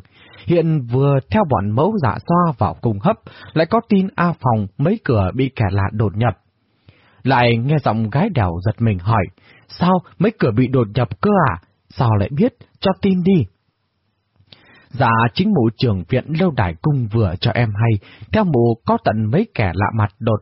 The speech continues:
nhập êm, chỉ để lại dấu vết trong tàng ảnh viện, duy có cửa quỷ môn tiền tử đạo bị phá nát, kẻ lạ đã dùng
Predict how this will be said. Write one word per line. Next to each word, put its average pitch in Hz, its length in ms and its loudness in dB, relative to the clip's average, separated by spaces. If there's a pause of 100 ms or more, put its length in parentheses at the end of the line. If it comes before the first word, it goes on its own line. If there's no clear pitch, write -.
nhập 110 140 0 (160)
êm, 185 200 2 (320)
chỉ 117 220 2
để 117 180 0
lại 98 240 0 (120)
dấu 165 260 -2
vết 233 140 0 (120)
trong 143 140 -2 (180)
tàng 104 200 -2
ảnh 90 180 -4
viện, 104 300 -2 (300)
duy 135 300 0
có 202 120 0 (100)
cửa 104 180 2 (180)
quỷ 113 160 2 (120)
môn 160 320 0 (100)
tiền 104 260 0
tử 104 200 0
đạo 107 280 0
bị 117 300 -2
phá 117 180 -4
nát, 196 260 -2 (340)
kẻ 139 120 0
lạ 127 200 0
đã 175 80 2 (120)
dùng 113 240 0